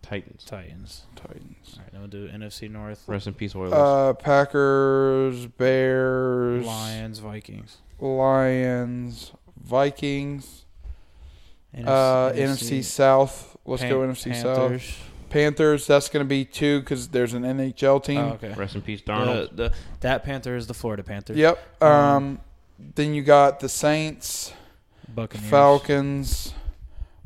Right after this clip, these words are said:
Speaker 3: Buccaneers. How do you spell Buccaneers? Anybody know?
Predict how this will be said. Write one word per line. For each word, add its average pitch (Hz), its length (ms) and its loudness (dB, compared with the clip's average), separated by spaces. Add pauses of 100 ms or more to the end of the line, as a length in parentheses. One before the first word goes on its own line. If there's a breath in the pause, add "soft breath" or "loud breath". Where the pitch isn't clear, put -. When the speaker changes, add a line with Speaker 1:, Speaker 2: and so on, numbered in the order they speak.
(200)
Speaker 3:
Buccaneers. 135 1700 -2 (880 soft breath)
How - 120 -10
do 135 60 -6
you 139 80 -6
spell 135 280 -2
Buccaneers? 127 560 -4
Anybody 127 320 -4
know? 131 260 -2